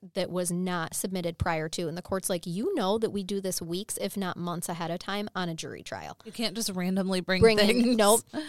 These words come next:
Speaker 1: But also, all the phone records had to be authenticated by the telecommunications experts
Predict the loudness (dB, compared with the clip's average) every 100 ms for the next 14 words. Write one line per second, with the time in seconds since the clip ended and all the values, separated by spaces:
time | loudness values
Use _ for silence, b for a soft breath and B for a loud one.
0 | 2 4 6 4 4 2 2 2 4 4
1 | 0 -4 -4 -4 -4 -4 -6 -4 -2 0
2 | -2 -2 -2 -4 -4 -4 -4 -4 -4 -2
3 | -2 _ _ -10 -2 0 0 -2 -2 -8
4 | _ -4 -4 -6 -10 -4 -2 0 -2 -2
5 | -2 -2 -2 -4 -6 -6 -8 -10 -16